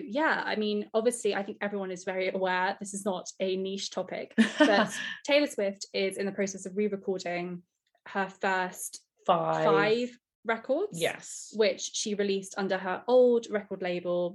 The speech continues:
Speaker 1: Big Machine,
Speaker 2: Yes.
Speaker 1: and which the masters of which she no longer owns the rights to.
Speaker 2: Mm-hmm.
Speaker 1: So this is a kind of business endeavor, which has turned into, or Taylor has made it into,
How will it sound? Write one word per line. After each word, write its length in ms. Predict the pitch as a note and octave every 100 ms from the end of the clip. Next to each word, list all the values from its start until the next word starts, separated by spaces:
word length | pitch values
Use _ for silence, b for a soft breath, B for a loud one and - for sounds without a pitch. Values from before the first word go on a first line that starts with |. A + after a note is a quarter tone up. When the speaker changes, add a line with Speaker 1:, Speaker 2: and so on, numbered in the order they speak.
| F#3
Speaker 1:
Big 160 | F3+
Machine, 360 | F#3 - F3 F3
Speaker 2:
Yes. 240 | E3+ - -
Speaker 1:
and 260 | F3+ F#3 F3+
which 420 | F#3 - - -
the 80 | G3+
masters 400 | G#3 G#3+ - G3
of 80 | E3+
which 200 | F#3 -
she 120 | G3
no 120 | F#3+
longer 300 | F#3 F#3 F#3 -
owns 380 | F#3 F#3 E3+ - -
the 80 |
rights 360 | F#3+ F3 - -
to. 280 | - C#3+ G#3+ F#3+
Speaker 2:
Mm-hmm. 240 | F3+ E3
Speaker 1:
So 120 | D3+
this 200 | A3 B3+
is 100 | C#4+
a 60 | B3
kind 180 | A#3+ G#3
of 120 | F#3
business 800 | B3 B3+ A#3 G3 G3 - - - _ _ _ _ _ -
endeavor, 560 | G3 F#3+ F#3 - A#3+ D4+ b b b
which 260 | A3+ A3+ -
has 180 | G#3 -
turned 400 | C4 A3+ G#3 G#3
into, 680 | D4 D4 D4 E3+ E3+ F#3 G#3+
or 180 | G3 F#3
Taylor 360 | F3+ G#3 G3 F#3
has 220 | F#3+ F#3+
made 260 | G3+ G3 G3
it 120 | F#3+
into, 540 | F#3+ F#3 F#3 F3 F#3